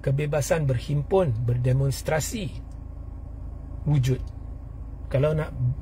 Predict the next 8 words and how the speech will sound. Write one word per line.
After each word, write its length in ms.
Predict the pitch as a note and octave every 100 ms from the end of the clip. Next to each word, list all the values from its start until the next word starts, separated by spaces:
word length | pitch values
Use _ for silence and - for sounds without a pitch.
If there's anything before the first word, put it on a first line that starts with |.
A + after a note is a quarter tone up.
| -
pergi 400 | D3 C#3+ D3+ C#3+ - -
turun 320 | D#3+ D#3+ D3
ke 160 | C3 C3+
jalan, 400 | B2 C#3 G3 B3+ - -
boleh. 400 | - G#3 A3 C3 - - - - - - - -
Cuma 400 | D#3 F3 G#3 -
perlu 320 | D3+ E3 D3
beri 320 | D#3+ G3